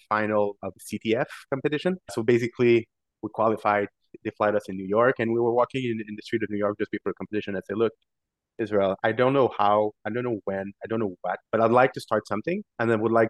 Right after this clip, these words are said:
you to be part of it." And he say, "That's great to hear, Mathieu, because I feel the same." I said, "Look, okay, that's good. Let, let's put it on the back burner, and we'll see." So he works consultant at Google for a few years.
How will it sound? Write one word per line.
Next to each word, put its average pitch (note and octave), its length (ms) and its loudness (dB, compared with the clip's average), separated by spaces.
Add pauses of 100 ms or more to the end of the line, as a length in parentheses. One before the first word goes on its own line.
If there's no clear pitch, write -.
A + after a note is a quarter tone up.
you A#2 120 -12
to A2+ 60 -14
be G#2+ 120 -10
part G2 240 -2
of F2+ 80 -6
it." - 80 -12 (200)
And G2+ 80 -8
he F#2+ 40 -10
say, G2 460 -2 (320)
"That's A2 240 -2
great B2+ 240 2
to A#2+ 120 -2
hear, B2 140 0
Mathieu, A2 260 -2
because G#2 220 -4
I G2 60 0
feel F#2+ 180 -6
the F2 100 -10
same." - 140 -16
I - 200 -20
said, G2+ 160 -12
"Look, A#2 160 -6 (260)
okay, C3 200 -2 (200)
that's A2 180 -4
good. - 160 -2 (100)
Let, A#2+ 140 -2 (160)
let's D3 160 2
put F#3 160 4
it F#3+ 80 6
on F3 60 6
the D3+ 80 2
back C3 200 6
burner, E3+ 300 2 (380)
and B2 120 -2
we'll B2+ 140 4
see." G2 240 -10 (120)
So A#2+ 400 6 (100)
he D3+ 240 0
works D3+ 340 0
consultant - 460 0
at G#2 140 -2
Google A2 460 0
for A2 100 0
a G2+ 140 0
few G#2+ 120 -4
years. G#2+ 300 2